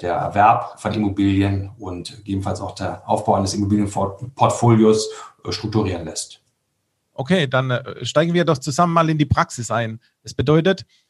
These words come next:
Speaker 2: mein Ziel ist es, ich bin, ich bin Baujahr neunundsiebzig, ich möchte mir ein Immobilienportfolio aufbauen, was langfristig mir eine, ich nenne es mal, Immobilienrente darstellen soll. Das Ziel vom Spiel ist es,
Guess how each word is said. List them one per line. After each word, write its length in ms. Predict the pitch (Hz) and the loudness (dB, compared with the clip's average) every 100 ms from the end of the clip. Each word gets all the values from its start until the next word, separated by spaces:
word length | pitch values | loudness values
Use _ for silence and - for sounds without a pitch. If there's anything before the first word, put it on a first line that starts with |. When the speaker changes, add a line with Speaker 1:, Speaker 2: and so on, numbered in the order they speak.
| _ _ | _ _
Speaker 2:
mein 200 | 127 175 | 0 0
Ziel 260 | 180 196 185 | 2 2 2
ist 140 | 185 | 2
es, 120 | 180 151 | 0 -4
ich 140 | 123 | -4
bin, 300 | 151 147 117 | -4 -4 -4
ich 200 | 139 131 | -4 -2
bin 100 | 147 | -2
Baujahr 260 | 135 147 147 | 2 2 2
neunundsiebzig, 920 | 143 135 135 127 156 160 196 214 - _ | 2 0 -2 -2 -2 -2 -6 -6 -10 _
ich 120 | 135 143 | -10 -2
möchte 260 | 170 - | 0 0
mir 220 | 165 165 | 0 0
ein 240 | 165 151 - _ _ | 0 -4 -12 _ _
Immobilienportfolio 1040 | - 190 165 180 175 170 - 160 165 156 143 | 2 2 4 2 2 2 0 -2 -2 2 2
aufbauen, 720 | 143 156 - 180 196 220 202 _ _ _ | 2 0 0 0 0 -2 -8 _ _ _
was 220 | - - | -6 -2
langfristig 680 | 151 - 165 196 180 - 160 | 0 0 -2 -2 -2 0 -2
mir 300 | 151 151 156 | 2 4 4
eine, 540 | 143 143 143 143 139 131 _ | 2 2 2 2 0 -4 _
ich 100 | - | -2
nenne 100 | 143 | -2
es 80 | 143 | -2
mal, 100 | 147 | -2
Immobilienrente 840 | 156 151 156 147 143 127 131 123 | 2 2 4 4 4 2 2 2
darstellen 460 | 110 107 - 107 104 | 0 -2 -2 -4 -2
soll. 260 | 82 98 127 _ _ _ - | -4 -6 -8 _ _ _ -12
Das 200 | 123 - | -10 2
Ziel 260 | 196 220 | 4 4
vom 180 | 196 156 | 2 -2
Spiel 320 | - 165 185 | -2 2 2
ist 280 | 170 175 - | 4 0 2
es, 300 | 190 180 | 0 0